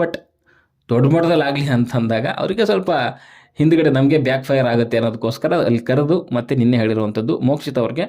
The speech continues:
ಅಲ್ಲಿ ಹೋಗುವಂಥದ್ದು ಹಕ್ಕಿದೆ, ಆ ಒಂದು ಅಧಿಕಾರ ಇದೆ ಅಂತ ಕ್ಲಿಯರ್ ಆಗಿ ಹೇಳಿದ್ರು. So ಇದನ್ನೆಲ್ಲ ಕೆಲವೊಂದು ನೋಡ್ತಾ ಇದ್ರೆ ಅದು ಸ್ಕ್ರಿಪ್ಟೆಡ್ ಅಂತ ಕ್ಲಿಯರ್ ಆಗಿ ಗೊತ್ತಾಗುತ್ತೆ. So ಇದನ್ನ ಹೆಂಗ್ ಹೇಳೋದು, ನಾವು ಹೇಳಕ್ಕಾಗತ್ತಾ?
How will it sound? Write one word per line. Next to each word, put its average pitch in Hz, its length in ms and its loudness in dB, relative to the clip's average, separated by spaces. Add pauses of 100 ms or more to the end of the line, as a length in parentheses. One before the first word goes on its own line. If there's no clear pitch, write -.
(460)
ಅಲ್ಲಿ 156 180 2
ಹೋಗುವಂಥದ್ದು 123 600 0
ಹಕ್ಕಿದೆ, 120 640 -4 (760)
ಆ 135 140 -2
ಒಂದು 120 140 2
ಅಧಿಕಾರ 123 280 0 (140)
ಇದೆ 127 140 0
ಅಂತ 110 180 -2
ಕ್ಲಿಯರ್ 120 360 0
ಆಗಿ 117 140 -4
ಹೇಳಿದ್ರು. 101 300 -4 (640)
So 185 80 -2 (100)
ಇದನ್ನೆಲ್ಲ 185 380 4 (120)
ಕೆಲವೊಂದು 151 420 2
ನೋಡ್ತಾ 135 280 0
ಇದ್ರೆ 113 220 -4 (500)
ಅದು 165 120 0
ಸ್ಕ್ರಿಪ್ಟೆಡ್ 151 480 0
ಅಂತ 143 140 0
ಕ್ಲಿಯರ್ 135 400 2
ಆಗಿ 135 120 -2
ಗೊತ್ತಾಗುತ್ತೆ. 104 480 -2 (640)
So 165 160 0
ಇದನ್ನ 156 280 2 (1080)
ಹೆಂಗ್ 143 180 2
ಹೇಳೋದು, 107 320 0 (600)
ನಾವು 117 260 -2
ಹೇಳಕ್ಕಾಗತ್ತಾ? 117 680 0